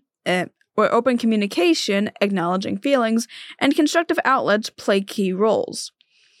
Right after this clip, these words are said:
This approach not only helps in the current situation,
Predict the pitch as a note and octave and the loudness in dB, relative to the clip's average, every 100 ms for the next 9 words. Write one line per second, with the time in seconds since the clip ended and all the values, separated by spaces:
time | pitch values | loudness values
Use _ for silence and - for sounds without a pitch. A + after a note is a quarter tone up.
0 | _ - D#4+ G4 - C#4+ C4+ - A#3+ B3 | _ -2 0 0 0 2 2 2 2 2
1 | - D4+ F4+ D#4+ B3 A#3+ A#3 - - G#3+ | 2 0 4 2 2 0 0 -2 -2 -2
2 | G3 - D#4 D#4+ - G#3+ - G3+ G3 G3 | -2 0 2 2 -2 -4 -2 0 2 2
3 | G3+ G#3 | 0 -2